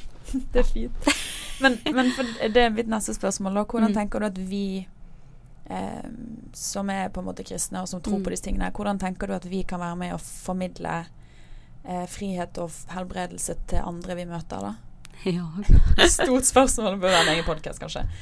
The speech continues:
Speaker 2: Ja.
Speaker 1: Men, men hvordan tenker du at vi kan være med og, og gi, ja, sånn som du sier, gi det
Speaker 2: Mm.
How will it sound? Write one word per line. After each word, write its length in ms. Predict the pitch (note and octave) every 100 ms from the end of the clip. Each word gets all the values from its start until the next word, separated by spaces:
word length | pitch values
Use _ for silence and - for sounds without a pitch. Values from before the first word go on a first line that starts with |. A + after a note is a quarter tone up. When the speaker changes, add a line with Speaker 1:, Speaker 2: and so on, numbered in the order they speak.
| -
Speaker 2:
Ja. 260 | G#3+ G3 G3+
Speaker 1:
Men, 340 | - G#3+ G#3+ G3+
men 160 | G#3+ G#3
hvordan 200 | A3 G#3
tenker 160 | G3
du 60 | G3
at 100 | F#3+
vi 80 | G3
kan 160 | F3
være 180 | E3+ E3+
med 200 | E2+ E3
og, 160 | - - -
og 60 | F#3
gi, 160 | - -
ja, 80 | G#3+
sånn 140 | A3+
som 100 | G3+
du 40 |
sier, 160 | F#3 F#3
gi 120 | F#3 F3+
det 140 |
Speaker 2:
Mm. 60 | F#3